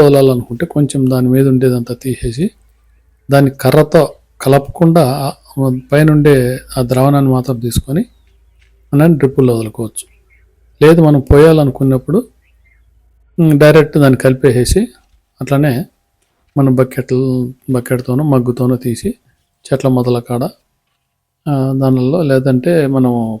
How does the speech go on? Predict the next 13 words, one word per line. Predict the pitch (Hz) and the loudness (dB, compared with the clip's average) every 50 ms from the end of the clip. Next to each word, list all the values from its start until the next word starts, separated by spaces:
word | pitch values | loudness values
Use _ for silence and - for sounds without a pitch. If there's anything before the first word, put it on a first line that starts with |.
| - _ | -10 _
పారే | 120 123 131 135 143 | 0 0 2 2 2
నీళ్ళు | 135 131 123 123 127 120 | 2 2 2 2 0 0
ఉంటే | 113 117 113 165 | -2 -4 -6 -8
పారే | 160 - - 127 123 123 120 | -8 -8 -8 -6 -4 -2 -2
నీళ్ళల్లోనూ | 123 123 120 120 120 117 120 120 123 147 208 - _ _ _ _ _ _ _ _ _ _ _ _ _ - | -2 -2 -4 -6 -6 -8 -8 -8 -8 -10 -10 -12 _ _ _ _ _ _ _ _ _ _ _ _ _ -4
మనం | 143 139 160 175 | -2 -2 0 0
అట్లా | 151 123 - 143 123 | -2 -2 -2 -4 -4
వదిలేసుకోవచ్చు. | 113 110 113 107 - - - - 120 - - - - - _ _ _ _ _ _ _ _ _ _ _ _ _ _ _ _ _ _ _ _ _ _ _ _ | -2 -2 -4 -2 -4 -4 -4 -6 -10 -14 -12 -14 -16 -16 _ _ _ _ _ _ _ _ _ _ _ _ _ _ _ _ _ _ _ _ _ _ _ _
దీన్ని | 143 147 147 151 151 135 | -4 -2 -2 -2 -2 -4
మనం | 127 123 120 120 160 247 285 _ - | -6 -8 -10 -12 -12 -12 -14 _ -16
స్ప్రే | - - - 160 160 | -12 -8 -4 -4 -2
కూడా | 156 160 160 175 - - | -2 -2 -4 -6 -6 -8
చేసుకోవచ్చు. | 139 120 - - - 120 107 107 _ - | -8 -8 -8 -12 -14 -18 -18 -20 _ -20